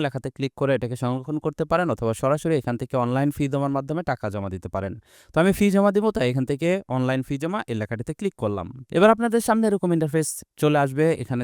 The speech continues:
দেখতে পারবেন যে আপনার টিনের ইনফরমেশন কি আপডেট করা আছে কিনা। সকল কিছু আপডেট করা থাকলে আপনি এবার এখান থেকে নিশ্চিত এগিয়ে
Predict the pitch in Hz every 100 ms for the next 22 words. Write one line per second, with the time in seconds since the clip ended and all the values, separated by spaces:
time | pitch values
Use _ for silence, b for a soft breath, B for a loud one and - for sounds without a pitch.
0 | 117 120 135 139 135 143 135 127 - 113
1 | 123 123 131 120 123 117 113 120 - 123
2 | 92 107 - 107 107 143 - 151 170 139
3 | 117 107 113 110 101 117 - 131 - 160
4 | 190 196 233 B B - 202 180 196 135
5 | 143 175 - 127 127 135 131 - 175 127
6 | 143 165 - 190 - - 120 123